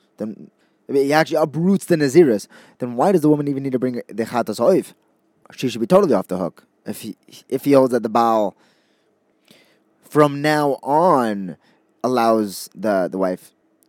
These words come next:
Nazir activities, but it stands until now, then she should also have to bring the, the Oilas Oif.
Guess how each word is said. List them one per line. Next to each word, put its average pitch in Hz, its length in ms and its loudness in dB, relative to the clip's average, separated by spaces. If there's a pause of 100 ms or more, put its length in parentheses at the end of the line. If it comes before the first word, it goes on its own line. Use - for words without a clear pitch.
(120)
Nazir 101 340 -6
activities, 85 520 -10
but - 200 -10 (580)
it - 200 -14
stands 135 440 -4
until 123 320 0
now, 95 320 -2 (340)
then 117 120 -6
she 131 120 -6
should 123 160 -2
also 135 360 4
have 110 180 -4
to 101 80 -8
bring 98 200 -6
the, 90 200 -2 (100)
the 185 160 -6
Oilas - 480 0
Oif. - 260 -12